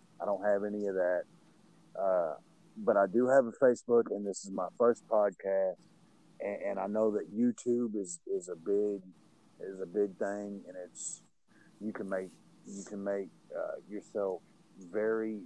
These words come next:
valuable in the YouTube game, and you can do podcasts and get your name out there. So this is just like a, a, a first step for me to actually be heard, 'cause I know there's a lot of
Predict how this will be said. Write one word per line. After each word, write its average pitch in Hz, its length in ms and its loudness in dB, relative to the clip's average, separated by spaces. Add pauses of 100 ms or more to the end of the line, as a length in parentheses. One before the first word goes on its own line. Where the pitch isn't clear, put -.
valuable 107 680 0 (320)
in 110 100 -6
the 107 80 -6
YouTube 107 580 -6
game, 101 340 -8
and 98 160 -14
you 101 80 -14
can 104 220 -10
do 98 220 -8 (100)
podcasts 92 720 -2
and 90 100 -18
get 95 120 -8 (100)
your 92 160 -8
name 92 140 -10
out 87 220 -8
there. 80 300 -8 (1000)
So 110 300 6
this 135 200 4
is 147 180 -2
just 139 180 -4
like 123 220 4
a, 113 80 2
a, 87 680 -4
a 98 40 -6 (100)
first 131 260 6
step 123 200 4
for 87 300 -2
me 101 60 -6 (920)
to 95 380 2 (640)
actually 120 540 -4 (920)
be 113 140 -2
heard, 107 420 2 (640)
'cause 117 180 -4
I 127 100 4
know 143 200 6
there's 127 220 4
a 113 40 0
lot 110 220 4
of 101 60 -2